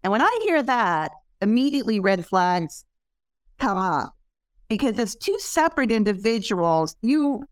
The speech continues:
cannot possibly agree on everything unless one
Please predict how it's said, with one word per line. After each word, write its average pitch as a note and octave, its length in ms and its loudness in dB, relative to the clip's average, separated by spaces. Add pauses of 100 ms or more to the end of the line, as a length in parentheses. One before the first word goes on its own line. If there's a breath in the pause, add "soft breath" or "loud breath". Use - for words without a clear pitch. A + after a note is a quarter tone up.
(200)
cannot C#4+ 420 2
possibly G3+ 640 0
agree F#3 320 0
on F3 160 2
everything F3+ 800 0 (500)
unless A3 800 0 (360)
one A3 640 2